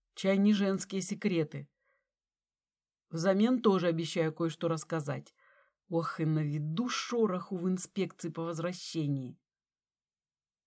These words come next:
За шутливым тоном скрывались массовые увольнения, должностные проверки и судебные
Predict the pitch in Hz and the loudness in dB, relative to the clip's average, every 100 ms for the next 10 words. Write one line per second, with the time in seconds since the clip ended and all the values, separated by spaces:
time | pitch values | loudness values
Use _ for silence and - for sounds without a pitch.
0 | _ - 180 190 185 180 175 165 160 226 | _ -10 -8 -6 -4 -2 -2 -2 0 2
1 | 220 208 - _ - 208 185 185 170 - | 2 0 -8 _ -8 -4 -2 -2 -2 -2
2 | 185 185 180 - 160 165 165 170 196 247 | 0 2 0 -4 -4 -2 -2 0 2 0
3 | 247 226 214 - - _ - 180 185 165 | 0 -2 -2 -8 -20 _ -6 -2 -2 -2
4 | 180 - 185 170 - 165 185 240 220 - | -4 -2 -2 -2 -2 -2 2 2 0 -4
5 | 220 - - 175 - 160 175 175 170 170 | -6 -8 -14 -10 -8 -4 -4 -4 -2 -2